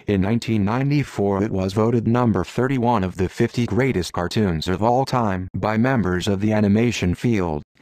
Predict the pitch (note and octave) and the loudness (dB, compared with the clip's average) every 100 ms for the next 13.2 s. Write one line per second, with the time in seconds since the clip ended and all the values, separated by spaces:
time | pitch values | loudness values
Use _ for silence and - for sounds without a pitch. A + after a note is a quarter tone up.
0 | - - - - G2 F#2+ F2+ C3+ F#2 E2+ | -20 -20 -10 -2 0 0 0 0 2 0
1 | F#2 G2 - C#3+ B2 F2 F2+ E2+ E2 D#2+ | 0 -2 0 0 0 0 -2 -2 -2 -2
2 | - F#2 D#2+ D#2+ D#2 _ - - - - | -2 -2 -2 -4 -6 _ -20 -20 -20 -12
3 | F2+ G#2+ B2+ B2+ A2+ A#2 - G2+ - - | -2 0 0 -2 0 -2 0 -4 -2 -2
4 | A2+ G2 F2+ - F2+ - A2+ A2+ F2 F2 | 0 0 -2 -2 -2 -2 -2 0 0 -2
5 | F2+ - F#2 F#2 G2+ G#2 G#2 - A2 - | -4 -4 -2 0 0 0 -4 -4 -4 -2
6 | F#2 E2+ E2+ F#2+ G2+ F#2 A2+ D3 D3 A2 | -2 0 0 -2 0 0 0 0 -2 -2
7 | A#2+ - G#2 G2+ A#2+ F#2+ D#2 C#2+ _ - | -4 -2 -2 0 0 0 -2 -6 _ -20
8 | - - - G#2+ G2+ - - A#2 G#2 F2 | -20 -10 0 2 2 -4 -2 0 2 2
9 | E2+ - _ - G2+ G#2 - A#2 C3 C#3 | 0 -6 _ -6 -2 0 0 0 2 0
10 | - B2+ B2 G#2+ F2 F2+ F2+ F#2+ F#2 G2 | -2 0 0 0 0 0 0 0 0 -2
11 | G#2 G#2 F#2 F2 F#2+ A2+ A2+ F#2 E2+ G2+ | 0 2 0 -2 -2 -2 0 0 -2 2
12 | G2+ A2 G2 A2 G2+ - F#2 F#2+ A2 F#2+ | 2 2 0 0 -2 -2 0 2 2 2
13 | D#2+ D2+ | 0 -2